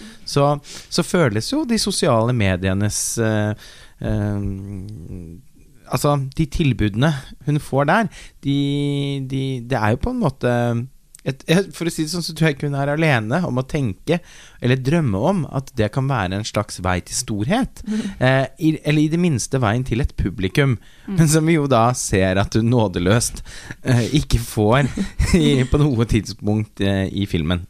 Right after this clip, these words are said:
Speaker 2: Nei, hun har jo ikke noe publikum. Hun, det eneste
Speaker 1: Og det er jo ikke sikkert at hun har et, altså sånn, hun, vi vet jo ennå ikke på en måte om hun har et talent heller. Det synes jeg også er bra at filmen
Speaker 2: Ja.
Speaker 1: liksom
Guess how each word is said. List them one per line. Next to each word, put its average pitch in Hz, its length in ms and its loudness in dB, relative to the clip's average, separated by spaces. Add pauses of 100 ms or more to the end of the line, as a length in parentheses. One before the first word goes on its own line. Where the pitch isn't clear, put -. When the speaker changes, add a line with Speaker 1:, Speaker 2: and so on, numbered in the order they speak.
(160)
Speaker 2:
Nei, 208 380 -6
hun 202 160 0
har 160 160 2
jo 165 80 0
ikke 196 160 -2
noe 170 120 2
publikum. 175 600 -2
Hun, 170 460 -2 (800)
det 208 100 2
eneste 160 460 -2 (300)
Speaker 1:
Og 165 100 -2
det 233 80 2
er 185 100 4
jo 127 60 2
ikke 190 160 -4
sikkert 101 320 -2
at - 80 -6
hun 123 100 -2
har 87 220 0
et, 87 160 -4
altså 120 240 -2
sånn, 123 160 0 (300)
hun, 147 180 -2
vi 147 160 2
vet 107 480 2
jo 165 80 0
ennå 113 340 2
ikke 123 220 -4
på 107 80 0
en 117 80 2
måte 104 240 0
om 98 80 0
hun 117 160 -2
har 85 180 0
et 92 140 -4
talent 120 420 0
heller. 135 300 2 (300)
Det 131 120 -4
synes 120 160 -2
jeg 127 80 4
også 127 160 2
er 139 140 0
bra 98 220 2
at 120 120 -4
filmen 95 540 -2
Speaker 2:
Ja. - 320 -8
Speaker 1:
liksom 107 240 0